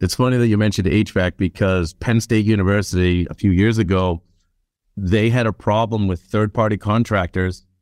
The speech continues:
coming in off a jump box, and they would just be able to access any network that they wanted to. They brought Guardicore on and they said, "Okay, you've got Otis Elevator." Otis Elevator would get on a specific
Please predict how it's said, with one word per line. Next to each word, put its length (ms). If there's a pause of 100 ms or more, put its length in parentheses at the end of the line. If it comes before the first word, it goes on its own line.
(160)
coming 320
in 100
off 160
a 60
jump 320
box, 440 (540)
and 400
they 220
would 180
just 300 (180)
be 100
able 140
to 140 (100)
access 420 (140)
any 240
network 500
that 140
they 100
wanted 340
to. 220 (680)
They 100
brought 280
Guardicore 600
on 200
and 120
they 80
said, 300 (120)
"Okay, 600 (320)
you've 160
got 320
Otis 340
Elevator." 560 (260)
Otis 280
Elevator 680 (220)
would 220
get 140
on 140
a 60
specific 680